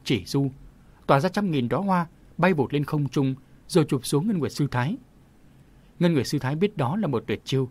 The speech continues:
bà ta không ngờ một thiếu nữ mới hai mươi tuổi lại có võ công thâm hậu đến như vậy. Thực ra phương pháp áp dụng cuồng phong đại chỉ là một mưu mẹo. Ngân Nguyệt Sư Thái vận công quét ra một chưởng để chống đỡ cuồng phong đại. Không ngờ cuồng phong đại khi gặp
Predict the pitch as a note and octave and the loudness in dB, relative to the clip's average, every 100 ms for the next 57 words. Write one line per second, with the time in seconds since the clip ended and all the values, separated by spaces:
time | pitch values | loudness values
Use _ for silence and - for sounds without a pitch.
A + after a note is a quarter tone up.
0 | - - D#3 F3+ A3 F#3+ C3+ C3 A#2+ D3 | -4 2 2 2 -2 0 0 -2 0 -2
1 | F#3 E3 E3+ E3+ D#3 C#3+ C3+ G2+ - - | 0 -2 -2 -2 -2 0 0 0 -4 -18
2 | - B2+ C#3+ D#3+ F#3 F3 D3+ C3+ A#2+ - | -4 -2 0 0 0 0 0 0 -2 -2
3 | B2+ D#3+ G3+ A2+ G2 - - - - - | -2 -2 -2 -2 -4 -6 -20 -20 -20 -16
4 | - C#3+ D#3+ E3 D3+ E3+ G3 - C#3+ C3+ | -4 -2 0 -2 -2 -2 -2 -4 -6 -2
5 | - D#3 D3+ G2+ - - E3 C#3 C3 C3+ | -2 -2 0 0 0 -4 0 0 0 0
6 | F3 D#3 - - - - - - - - | 2 2 -2 -4 -10 -20 -20 -20 -20 -20
7 | - - G#3 D3+ - F#3+ C#3+ F#3+ D3+ C#3+ | -10 0 2 2 0 -2 -2 -4 -4 -2
8 | E3+ A3+ A#3 D#3 C3+ - A2 G2+ - D#3+ | -2 0 -2 -2 -2 -2 -2 -4 -4 -2
9 | D3+ F#3+ D3+ C3 C3+ A#2 G2 - - - | -2 -2 -2 -2 -2 0 -2 -6 -20 -20
10 | - - - - A3 E3 D#3+ C3+ G#3 F3+ | -20 -20 -12 2 2 4 0 0 -2 -2
11 | A2 F#3+ | -2 -4